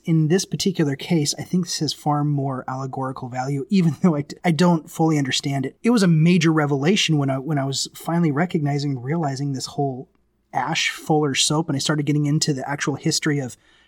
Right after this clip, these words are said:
reading the journal articles about what these people used to do with the ash from the olive trees and from the, the wheat and how they used to incorporate that back into the soil,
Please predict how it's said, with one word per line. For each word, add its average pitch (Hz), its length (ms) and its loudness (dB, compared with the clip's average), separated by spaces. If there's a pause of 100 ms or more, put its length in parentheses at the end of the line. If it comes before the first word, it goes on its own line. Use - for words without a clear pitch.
(120)
reading 156 240 2
the 143 60 2
journal 151 260 2
articles 143 360 -2
about 127 240 -4
what 147 200 -6
these 143 160 -4
people 143 240 -2
used 139 200 -2
to 135 80 -2
do 131 180 -2
with 143 140 -2
the 139 160 -8
ash 127 340 -4
from 135 140 -4
the 131 80 -6
olive 131 260 -8
trees 131 320 -4
and 123 140 -6
from 131 220 -6
the, 120 160 -10 (320)
the 143 80 -2
wheat 135 400 -6
and 147 160 -6
how 143 200 -4
they 139 100 -2
used 139 120 -4
to 147 60 0
incorporate 139 420 -4
that 131 140 -6
back 131 200 -6
into 131 120 -4
the 113 60 -8
soil, 127 380 -4